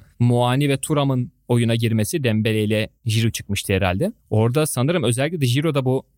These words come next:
finalden önce işte bir hastalık oldu falan filan. Şu Piers Morgan kafadan hasta olduğu için öyle işte bilerek zehirlediler falan gibi saçma sapan şeyler söylemiş ama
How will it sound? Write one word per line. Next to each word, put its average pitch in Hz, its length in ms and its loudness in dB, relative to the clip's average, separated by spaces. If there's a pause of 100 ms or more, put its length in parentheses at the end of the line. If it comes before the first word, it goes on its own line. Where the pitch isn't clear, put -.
(100)
finalden 120 520 0
önce 127 240 0
işte 120 260 -4
bir 123 60 0
hastalık 127 560 -2
oldu 110 220 0
falan 110 300 0
filan. 107 260 -2
Şu 107 300 -2 (260)
Piers 117 300 0
Morgan 117 440 0 (280)
kafadan 120 380 2
hasta 113 280 -2
olduğu 110 200 0
için 190 160 -2
öyle 117 100 0
işte 110 220 -4
bilerek 110 320 0
zehirlediler 107 600 0
falan 101 300 -2
gibi 98 120 -4
saçma 107 320 -4
sapan 107 240 -2
şeyler 104 280 0
söylemiş 117 380 -2
ama 123 200 -2